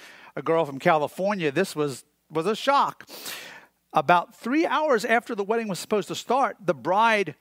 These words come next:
showed up. And then after that, the wedding party got started another forty-five minutes or an hour later. So, so Tammy learned very quickly that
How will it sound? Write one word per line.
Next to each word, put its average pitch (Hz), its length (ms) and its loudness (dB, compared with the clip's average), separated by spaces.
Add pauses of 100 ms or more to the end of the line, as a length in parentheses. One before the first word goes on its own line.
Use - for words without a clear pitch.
showed 190 420 0
up. 233 340 0 (1200)
And 170 80 0
then 196 160 4
after 214 340 6
that, 220 420 4 (180)
the 165 80 -2
wedding 180 320 2
party 165 340 2
got 170 200 4
started 190 420 2
another 170 460 2
forty-five 180 560 2
minutes 170 260 0
or 170 100 0
an 170 80 -4
hour 170 320 2
later. 160 440 2
So, 175 260 0 (220)
so 208 100 2
Tammy 240 360 4
learned 196 280 2
very 190 260 2
quickly 185 440 0
that 160 400 4